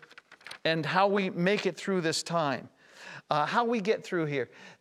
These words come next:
there should be amazement on our part of what Jesus did and what he suffered. And he becomes a model for us, and we'll see that as we go through this letter as well. But we get it,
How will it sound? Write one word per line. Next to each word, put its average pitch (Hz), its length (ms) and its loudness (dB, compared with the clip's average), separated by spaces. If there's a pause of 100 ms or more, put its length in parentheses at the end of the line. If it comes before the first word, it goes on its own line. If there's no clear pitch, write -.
there 240 120 4
should 240 240 0
be 196 200 -2
amazement 185 880 0
on 160 200 0
our 202 400 4
part - 480 0 (800)
of 175 140 0
what 170 120 4
Jesus 151 460 -4
did 143 380 -2 (100)
and 156 120 -4
what 160 140 2
he 156 80 -2
suffered. 143 580 0 (600)
And 185 320 0 (180)
he 226 160 -2
becomes 208 460 -2
a 190 60 4
model 196 380 4
for 139 280 0
us, - 180 -2
and 165 120 0
we'll 185 120 2
see 220 280 -2
that 156 200 6
as 139 140 0
we 156 120 -2
go 156 180 4
through 160 220 -2
this 143 200 -2
letter 147 320 4
as 123 160 -2
well. 127 420 2 (560)
But 190 160 6
we 214 220 2
get 175 300 2
it, - 240 -4